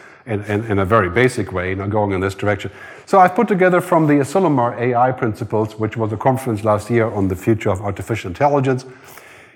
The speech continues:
Using those guidelines, I think that's a good path. It's also in the book. So n-, first, number one, all technology should be designed and operated to be compatible with human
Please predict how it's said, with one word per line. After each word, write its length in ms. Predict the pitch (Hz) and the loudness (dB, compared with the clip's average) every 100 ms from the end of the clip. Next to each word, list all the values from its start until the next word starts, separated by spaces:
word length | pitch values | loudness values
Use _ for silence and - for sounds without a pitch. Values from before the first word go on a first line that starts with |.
| _ | _
Using 360 | - 151 185 175 | 2 4 6 6
those 200 | 139 135 | 6 6
guidelines, 540 | 127 123 120 120 110 | 6 6 6 4 2
I 80 | 110 | 0
think 220 | 107 120 | -2 -2
that's 160 | 113 110 | -2 -4
a 40 | 104 | -4
good 200 | 113 110 | -4 -2
path. 300 | 131 139 123 | 0 2 0
It's 160 | 101 | -2
also 280 | 113 110 110 | 0 0 -2
in 80 | 92 | -6
the 80 | 90 | 0
book. 300 | 151 202 - - - - - - _ | 0 0 -4 -18 -20 -20 -20 -20 _
So 120 | - | -2
n-, 220 | 127 139 - | 0 0 0
first, 280 | 185 196 | 2 2
number 180 | 170 147 | 2 2
one, 440 | 131 139 147 139 - - - | 4 2 2 -2 -14 -8 0
all 240 | 165 208 | 4 4
technology 680 | 214 190 165 147 151 147 147 | 2 -2 2 4 4 4 0
should 320 | - 165 147 | 0 -4 -2
be 100 | 147 | -2
designed 720 | 120 107 120 123 131 127 - - | -2 0 2 2 2 -2 -10 -8
and 120 | 113 | -4
operated 600 | 117 127 123 110 104 107 - - _ _ _ _ | -2 -2 0 0 -2 -4 -8 -20 _ _ _ _
to 140 | - | -8
be 180 | 107 123 | 0 0
compatible 680 | 120 110 - 131 143 127 127 | 0 -2 2 2 2 2 0
with 240 | 117 110 92 | -2 -6 -2
human 560 | 110 113 104 107 104 | 0 2 2 -2 -6